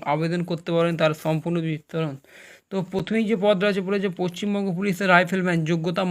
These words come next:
মাধ্যমিক পাস, শূন্যপদ চারশোটি, শেষ তারিখ, শেষ কোনো তারিখ নেই। ওয়েবসাইট হচ্ছে পুলিশ, ডাব্লিউ ডাব্লিউ ডাব্লিউ ডট পুলিশ ডব্লিউ বি ডট গভর্নমেন্ট ডট ইন।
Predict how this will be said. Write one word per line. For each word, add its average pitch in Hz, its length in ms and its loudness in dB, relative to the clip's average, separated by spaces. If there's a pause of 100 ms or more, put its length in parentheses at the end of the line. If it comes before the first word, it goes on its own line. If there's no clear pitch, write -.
মাধ্যমিক 170 440 0
পাস, 156 260 4
শূন্যপদ 175 420 -2 (100)
চারশোটি, 175 440 -2 (440)
শেষ 208 240 0
তারিখ, 180 260 2
শেষ 180 280 -4
কোনো 196 160 -6
তারিখ 180 260 2
নেই। 196 180 0
ওয়েবসাইট 180 440 0
হচ্ছে 185 240 0 (880)
পুলিশ, 190 260 2 (400)
ডাব্লিউ 180 280 4
ডাব্লিউ 185 260 2
ডাব্লিউ - 40 -
ডট 190 220 0
পুলিশ 190 220 -2 (200)
ডব্লিউ 180 280 4
বি 190 120 2
ডট 180 260 6 (100)
গভর্নমেন্ট 175 520 4
ডট 170 200 4
ইন। 165 120 2